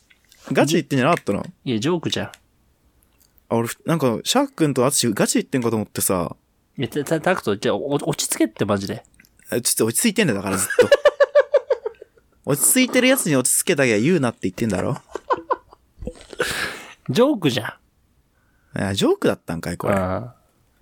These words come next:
Speaker 1: じゃあ、俺が一番言っちゃダメだな、お笑いのことを、じゃあ。<laughs>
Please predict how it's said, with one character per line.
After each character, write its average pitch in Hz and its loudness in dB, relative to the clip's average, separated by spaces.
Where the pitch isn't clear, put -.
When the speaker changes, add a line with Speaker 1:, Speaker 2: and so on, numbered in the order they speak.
Speaker 1:
じ - 0
ゃ - 2
あ、 - 2
俺 117 2
が 190 4
一 196 0
番 240 2
言 185 0
っ - -2
ち - -2
ゃ - 2
ダ 127 2
メ 143 -2
だ 156 2
な、 95 -2
お 95 0
笑 98 2
い 90 0
の 90 -4
こ 98 -4
と 92 -6
を、 92 0
じ - 2
ゃ - 4
あ。 554 2
<laughs> 587 2